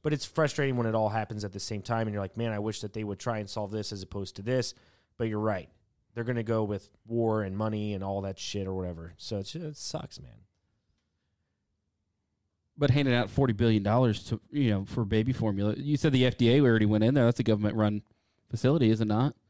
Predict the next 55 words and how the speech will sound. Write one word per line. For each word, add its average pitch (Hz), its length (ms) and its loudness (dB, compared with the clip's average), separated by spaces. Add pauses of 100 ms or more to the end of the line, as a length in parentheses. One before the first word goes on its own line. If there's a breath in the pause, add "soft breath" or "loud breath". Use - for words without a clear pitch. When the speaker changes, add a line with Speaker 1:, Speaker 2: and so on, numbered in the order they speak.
(460)
Speaker 2:
So - 100 -4
the 117 80 4
government 123 320 6
is 147 180 4 (160)
trying 135 220 2
to 110 60 -2
figure 123 180 2
out 117 140 4
what's 110 200 2
wrong 117 200 2
with 113 80 0
the 104 80 -6
bacteria 110 480 0
in 101 80 0
the 92 40 -10
formula. 131 460 -2 (140)
Speaker 1:
But 143 80 -2
then 139 80 0
what, 123 200 2
that's 117 160 -4
what 113 80 -4
I'm 95 80 -6
saying. 127 280 -6
They, 95 160 -4
they 104 180 -8
went 107 180 -2
in 107 60 -4
there. 104 220 -2
They 95 160 -8
didn't 98 200 -8
find 98 220 -8
any 101 160 -6
formula 123 380 -4
in 98 60 -6
there. 95 200 -6
They 101 120 -8
haven't 95 200 -6
opened 90 180 -12
the 85 60 -14
plant 101 240 -8
up 80 140 -12
yet, 73 180 -20 (540)
and 107 80 -6
they're 104 120 0
gonna 98 160 -6
wait 101 180 -2
a 92 40 -6
few - 160 -10
more 98 140 -4
months 95 240 -8
until 90 200 -8
they 90 120 -8
open 85 180 -10
it 85 120 -10
up. 92 180 -10